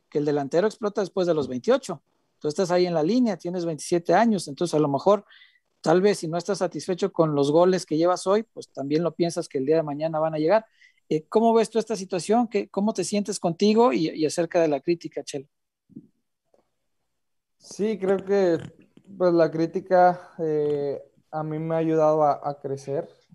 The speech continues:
Speaker 2: Este, creo que, este, si no,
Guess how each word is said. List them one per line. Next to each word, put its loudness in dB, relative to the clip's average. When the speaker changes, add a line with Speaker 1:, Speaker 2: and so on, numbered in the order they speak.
Speaker 2:
Este, -18
creo -16
que, -10
este, -12
si -16
no, -10